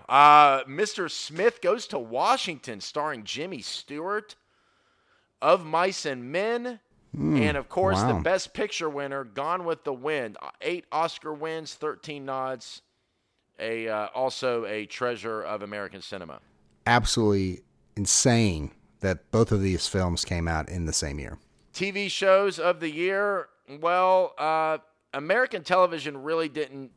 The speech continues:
Speaker 1: blossom until after World War Two.
Speaker 2: <laughs>
Speaker 1: Uh, there was no top-rated T V show. Nielsen ratings didn't have any ratings until nineteen fifty. Television didn't become common in America until the nineteen fifties. Uh,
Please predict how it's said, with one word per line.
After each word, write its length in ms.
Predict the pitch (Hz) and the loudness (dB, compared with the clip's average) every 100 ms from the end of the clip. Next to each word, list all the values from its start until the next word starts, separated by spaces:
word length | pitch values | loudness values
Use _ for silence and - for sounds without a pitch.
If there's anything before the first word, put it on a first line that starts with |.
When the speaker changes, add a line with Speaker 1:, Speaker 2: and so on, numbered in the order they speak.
| _ _ | _ _
Speaker 1:
blossom 600 | 113 127 139 147 - 156 | -10 -2 0 2 6 6
until 280 | 143 156 135 | 8 6 6
after 320 | 139 143 131 | 6 6 6
World 220 | 143 131 | 8 6
War 200 | 139 139 | 6 4
Two. 480 | - 151 156 170 185 | 4 2 4 2 0
Speaker 2:
<laughs> 60 | - - _ _ - 160 156 135 | -4 -12 _ _ -6 -4 -6 0
Speaker 1:
Uh, 440 | 120 120 120 120 | 2 4 2 0
there 160 | 113 143 | 0 4
was 260 | 151 165 | 4 4
no 100 | 165 | 0
top-rated 560 | 147 - 147 143 147 139 | -2 4 4 4 -2 -2
T 140 | 147 | -4
V 140 | 143 151 | -4 -4
show. 240 | - 151 | -2 0
Nielsen 400 | 139 135 147 147 | 0 -2 -4 -6
ratings 440 | 135 143 143 135 107 | -2 -2 -2 -10 -8
didn't 280 | 127 123 131 | -6 -6 -6
have 420 | 131 131 127 107 _ _ | -4 -4 -4 -8 _ _
any 300 | 135 139 135 | -10 -8 -8
ratings 420 | 120 131 135 123 | -6 -6 -6 -12
until 260 | 113 131 117 | -10 -6 -6
nineteen 500 | 113 135 117 139 127 _ | -6 -8 -8 -12 -12 _
fifty. 520 | 156 156 175 175 175 _ _ | -2 -2 -6 -6 -10 _ _
Television 340 | - 160 151 120 | 0 0 0 -6
didn't 100 | 139 | -6
become 200 | 131 131 | -6 -6
common 300 | 135 127 120 | -4 -4 -4
in 80 | 113 | -8
America 340 | 110 110 113 | -6 -6 -6
until 220 | 101 120 | -8 -8
the 80 | 104 | -6
nineteen 340 | 101 101 104 | -8 -10 -12
fifties. 560 | 92 104 95 101 98 - - | -10 -10 -8 -10 -10 -14 -12
Uh, 360 | 90 90 87 | -10 -8 -6